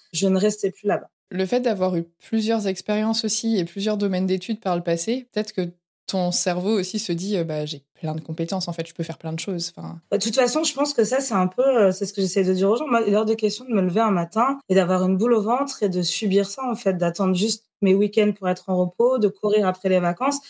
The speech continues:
Speaker 1: Moi, j'ai envie de me lever le matin et d'être contente, en fait, de ce que je fais. C'est, alors après, il y a toujours, même dans, là, je suis très contente de faire du tatouage, mais des fois, c'est pas cool. Enfin,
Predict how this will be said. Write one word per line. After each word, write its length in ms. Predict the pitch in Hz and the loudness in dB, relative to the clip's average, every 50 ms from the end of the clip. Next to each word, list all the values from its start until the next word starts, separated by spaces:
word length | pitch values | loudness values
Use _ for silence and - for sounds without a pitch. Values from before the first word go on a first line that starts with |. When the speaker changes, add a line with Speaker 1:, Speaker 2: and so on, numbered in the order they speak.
| - - - - - _ _ _ - | -20 -20 -20 -20 -20 _ _ _ 0
Speaker 1:
Moi, 120 | 208 247 | 2 2
j'ai 100 | 233 233 | 4 2
envie 180 | 208 180 180 196 | 2 2 2 4
de 80 | 190 | 4
me 100 | 190 185 | 4 4
lever 180 | 180 180 208 226 | 4 2 2 2
le 60 | 226 | 2
matin 300 | 202 180 175 - 226 240 | 2 0 0 -2 -2 0
et 100 | 254 247 | 0 2
d'être 220 | 208 180 170 - - _ | 2 0 -2 -2 -8 _
contente, 380 | _ 180 165 - 247 247 240 247 | _ -8 -4 0 -2 0 0 0
en 80 | 214 202 | -2 -2
fait, 160 | - 226 214 | 0 -2 -2
de 140 | 196 208 208 | 0 0 -2
ce 100 | 196 - | 0 0
que 100 | - 202 | -2 -2
je 120 | 202 - | -2 2
fais. 160 | - 233 240 | 2 2 2
C'est, 320 | - - - 196 180 175 - _ _ _ _ _ _ | 2 0 2 2 0 0 -2 _ _ _ _ _ _
alors 240 | 170 170 175 180 180 | 0 2 4 4 4
après, 220 | 185 180 - 277 | 2 2 4 4
il 20 | 254 | 4
y 40 | |
a 40 | 208 | 4
toujours, 320 | 196 - 208 220 262 269 240 | 2 0 -2 0 2 2 2
même 180 | 202 185 180 | 2 2 2
dans, 160 | 175 175 175 | 2 2 0
là, 180 | 170 175 208 240 | 0 0 0 -2
je 100 | 226 - | -2 -4
suis 80 | - - | -8 -12
très 200 | - - 202 190 | -4 -2 -2 0
contente 280 | - 196 196 208 202 | 0 0 2 2 0
de 40 | 190 | 0
faire 100 | 190 185 | -2 -4
du 100 | 175 175 | -4 0
tatouage, 380 | - 202 208 - 349 381 311 247 | 0 0 0 2 0 0 2 2
mais 120 | 196 175 | 0 0
des 120 | 170 175 | 0 -2
fois, 160 | 175 - 214 208 | -2 0 -2 -2
c'est 140 | 202 190 | -2 -2
pas 140 | 175 196 202 | -2 -2 -2
cool. 220 | 196 - 311 302 277 | -2 -2 -4 -2 -2
Enfin, 280 | - - 175 165 165 | 0 0 0 0 0